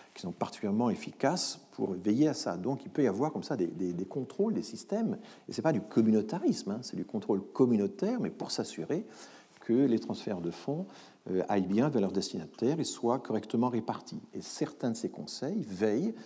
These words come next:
à ce que les remises ne créent pas, ne creusent pas les inégalités dans les communautés, mais au contraire, euh, puissent les compenser. Hein, et, donc, euh, et souvent, ces conseils fonctionnent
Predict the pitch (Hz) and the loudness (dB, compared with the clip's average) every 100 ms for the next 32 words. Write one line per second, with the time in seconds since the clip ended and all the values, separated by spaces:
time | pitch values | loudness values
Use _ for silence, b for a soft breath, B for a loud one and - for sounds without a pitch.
0 | B B 110 - 107 95 92 95 104 160 | B B -12 -6 0 0 2 0 0 0
1 | 180 - 185 - - - 190 - 156 123 | -2 -4 -8 -8 -4 2 2 4 2 4
2 | 101 - 180 175 - 120 92 104 110 104 | 2 0 2 2 2 2 2 6 6 6
3 | 98 - 113 98 87 85 92 90 85 82 | 4 2 4 4 0 0 -2 0 -4 -4
4 | - 95 214 196 B B B - 190 - | -2 0 0 -4 B B B -4 0 0
5 | - 87 113 165 214 - - 95 95 95 | -2 -6 0 2 2 -2 -4 -2 -2 0
6 | 160 165 131 - 123 139 - - - - | -2 0 -2 -2 -2 -2 -2 -6 -8 -16
7 | _ - - - - - - - - B | _ -20 -20 -20 -16 -14 -12 -16 -18 B
8 | B B - 90 - 85 85 - - - | B B -10 -8 -6 -4 -4 -6 -8 0
9 | 98 - 139 151 - 101 - - 110 - | 2 4 4 4 2 -2 -4 -2 -2 2
10 | 143 156 - 98 - 123 135 | 4 4 2 -4 0 2 2